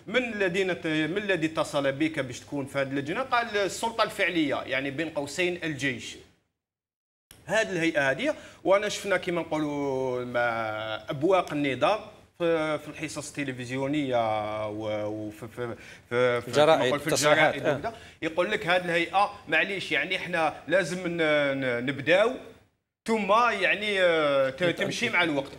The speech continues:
Speaker 2: شروط.
Speaker 1: وعندهم مخطط تاع قال لك: "دوك نعينوا خمسه على ما بين خمسه"، مازال ما تفهموش على عدد،
Speaker 2: حكماء.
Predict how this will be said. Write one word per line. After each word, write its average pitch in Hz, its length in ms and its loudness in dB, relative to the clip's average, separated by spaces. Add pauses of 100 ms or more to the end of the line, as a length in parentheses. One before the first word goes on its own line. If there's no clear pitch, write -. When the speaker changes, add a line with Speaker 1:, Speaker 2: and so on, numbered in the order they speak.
(200)
Speaker 2:
شروط. - 120 2
Speaker 1:
وعندهم 226 380 2
مخطط 208 600 0
تاع 196 160 6
قال 185 260 2
لك: 208 160 -6
"دوك 175 220 -6
نعينوا 185 480 0
خمسه 202 520 2
على 160 360 0
ما 170 160 0
بين 160 260 2
خمسه"، 175 300 -4
مازال 165 240 0
ما 202 60 -2
تفهموش 175 380 0
على 143 120 2
عدد، 135 240 4
Speaker 2:
حكماء. 123 360 0